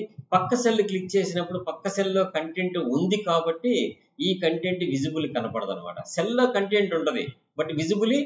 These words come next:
ఎంతవరకు అయితే వెడల్పు ఉంటుందో అంతవరకే కనబడుతుంది. ఈ ప్రాబ్లం ని అవాయిడ్ చేయడం కోసమే కంటెంట్ ని wrap చేయాలనుకున్నప్పుడు ఇలా wrap చేసుకుంటాము,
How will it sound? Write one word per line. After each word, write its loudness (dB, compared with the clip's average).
ఎంతవరకు 2
అయితే 0
వెడల్పు 0
ఉంటుందో -2
అంతవరకే 0
కనబడుతుంది. -6
ఈ 2
ప్రాబ్లం 0
ని 0
అవాయిడ్ 2
చేయడం -2
కోసమే -2
కంటెంట్ -2
ని -4
wrap -2
చేయాలనుకున్నప్పుడు -6
ఇలా -4
wrap -6
చేసుకుంటాము, -10